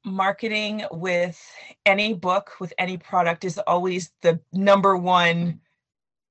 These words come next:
I don't wanna call it headache, but concern in any business. And I think that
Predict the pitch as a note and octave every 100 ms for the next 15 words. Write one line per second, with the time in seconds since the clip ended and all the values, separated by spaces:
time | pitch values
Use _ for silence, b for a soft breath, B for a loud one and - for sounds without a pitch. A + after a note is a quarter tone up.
0 | _ F#3 G#3+ G3 F#3+ G3 F3 - G#3+ G3+
1 | E3+ D#3 E3 - - - G3 F3+ - E3+
2 | D3+ D3+ - F3 D#3 E3+ E3+ E3 D#3+ E3
3 | D#3 - B B B B _ F#3 E3+ D#3+
4 | D#3+ - F3 E3+ - F#3+ E3+ - E3+ D#3